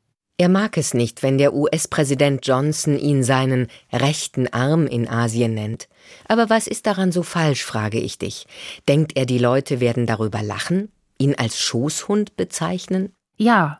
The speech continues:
Speaker 2: und zu Recht. Die Kollaborateure heißt Katrina Toveras sehr wacher Roman.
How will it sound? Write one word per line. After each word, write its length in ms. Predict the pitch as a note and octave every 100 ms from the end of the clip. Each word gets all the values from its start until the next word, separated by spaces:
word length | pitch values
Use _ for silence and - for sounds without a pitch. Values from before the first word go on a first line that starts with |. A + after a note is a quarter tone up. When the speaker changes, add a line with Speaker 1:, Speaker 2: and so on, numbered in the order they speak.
| _
Speaker 2:
und 340 | - F3+ - -
zu 80 |
Recht. 540 | F3+ G3+ D3+ - - - _ _ - - -
Die 80 | G#3
Kollaborateure 960 | A#3+ B3+ B3+ A#3+ A3+ A3 F3+ D#3+ D3
heißt 280 | D3 D3 -
Katrina 420 | - D#3 - F#3+
Toveras 720 | D#3+ E3 D3+ E3 D#3 D3+ D3 -
sehr 380 | E3+ F#3 D#3+
wacher 240 | D#3 F3+ D3
Roman. 580 | D3 D3+ E3 D#3+ C#3